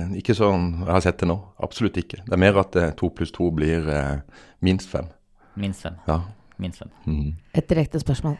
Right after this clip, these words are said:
Speaker 3: Hva er fleksibilitet?
Speaker 1: Fleksibilitet, det er fleksibilitet. Det, det handler egentlig om å, eller det handler om å gjøre mer plass i nettet.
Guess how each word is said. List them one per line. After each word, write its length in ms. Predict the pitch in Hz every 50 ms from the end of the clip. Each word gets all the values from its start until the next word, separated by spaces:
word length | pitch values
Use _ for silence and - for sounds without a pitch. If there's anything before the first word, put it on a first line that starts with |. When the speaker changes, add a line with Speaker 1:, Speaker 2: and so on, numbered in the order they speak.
| -
Speaker 3:
Hva 260 | - 139 131 139 151 165 -
er 220 | - 135 123 135 143 -
fleksibilitet? 880 | - - - 147 - - - - - 131 135 - - 135 - _ - - _ _ _ _ _ _ - - -
Speaker 1:
Fleksibilitet, 1000 | - - - - 92 90 - - - - 101 87 85 87 101 - - - - 208 -
det 100 | - 92
er 240 | 82 80 - - 90
fleksibilitet. 720 | - - 95 - - - - 92 90 - - - 92 90 - -
Det, 140 | - 101 - 92 95
det 140 | 95 104 104
handler 380 | 98 95 92 92 95 104 95 87
egentlig 380 | 85 90 87 90 85 - 82 82
om 140 | 78 78 78
å, 80 | 76 76 76 73 78 - - _ _ _ _ _ _ _ _ _ _
eller 180 | - 87 90 87
det 80 | 85 -
handler 360 | 80 76 80 80 82 82 -
om 180 | 82 82 87 82
å 160 | - - 78 78 78 78 78 - _ _ _
gjøre 260 | - 87 87 85 85
mer 200 | 80 78 80 80 -
plass 360 | - - - - - - - - -
i 140 | - 82 80 - - _ -
nettet. 300 | 90 - - - -